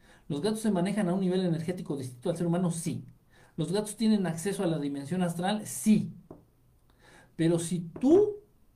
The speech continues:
no tienes una relación extremadamente estrecha con tu gato, los gatos son culeros, ¿eh? Y lo estoy diciendo honestamente, lo estoy diciendo como son. Los gatos son unos hijos de la chingada.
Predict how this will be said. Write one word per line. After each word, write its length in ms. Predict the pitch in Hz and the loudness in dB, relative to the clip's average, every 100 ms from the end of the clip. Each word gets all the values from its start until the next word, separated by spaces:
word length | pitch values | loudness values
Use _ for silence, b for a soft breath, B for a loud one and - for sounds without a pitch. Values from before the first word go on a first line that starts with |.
| - | -6
no 300 | 151 190 - | 0 0 0
tienes 320 | 262 269 - | -2 -2 0
una 160 | 247 | 2
relación 520 | 220 190 165 208 208 - | 2 2 2 0 0 -4
extremadamente 1200 | 170 160 - 190 185 190 247 294 277 220 226 220 175 | -6 -6 -2 2 4 4 2 0 0 0 0 0 0
estrecha 840 | 165 - 175 175 175 123 117 - _ _ _ _ _ _ _ _ _ _ _ _ _ _ _ _ | -2 -4 -4 -4 -6 -10 -10 -12 _ _ _ _ _ _ _ _ _ _ _ _ _ _ _ _
con 240 | - 120 123 | -6 -2 -2
tu 160 | 120 | -2
gato, 460 | 117 135 - - - _ _ _ - _ _ _ _ - _ _ _ | 0 -2 -2 -10 -12 _ _ _ -20 _ _ _ _ -20 _ _ _
los 160 | - 131 | -6 -2
gatos 260 | 151 180 262 | -2 -2 -2
son 160 | 233 | 0
culeros, 460 | 214 135 147 110 - | 2 2 2 0 -6
¿eh? 160 | 208 320 - - | -10 -12 -18 -10
Y 120 | 123 | -4
lo 100 | 123 | -2
estoy 200 | 120 165 | 0 2
diciendo 320 | 214 214 196 | 2 2 0
honestamente, 540 | 160 151 139 127 120 104 | 0 -2 -4 -4 -4 -4
lo 60 | |
estoy 140 | 107 180 | -2 -2
diciendo 180 | 208 170 | -2 -4
como 120 | 117 | -6
son. 140 | 123 | -4
Los 120 | 127 | -2
gatos 220 | 151 208 - | 0 -2 0
son 160 | 214 | 2
unos 220 | 208 202 - | 2 2 -2
hijos 240 | 165 196 | -2 -2
de 80 | 165 | 0
la 160 | 131 - | -2 -4
chingada. 560 | - 120 117 110 - | -4 -2 -2 -4 -10